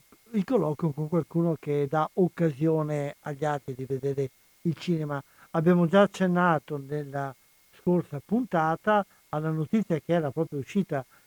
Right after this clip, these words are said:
in quei giorni del fatto che una delle storiche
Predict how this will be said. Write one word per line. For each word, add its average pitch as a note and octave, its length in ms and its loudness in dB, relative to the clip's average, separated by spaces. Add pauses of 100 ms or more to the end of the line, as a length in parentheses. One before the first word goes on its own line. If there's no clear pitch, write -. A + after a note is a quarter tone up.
(140)
in D3 180 -2
quei A3 260 4
giorni F#3 680 2
del G#3 280 0
fatto D3 500 -2
che F3 380 0
una F3 280 0
delle C#3+ 280 -6
storiche E3+ 720 4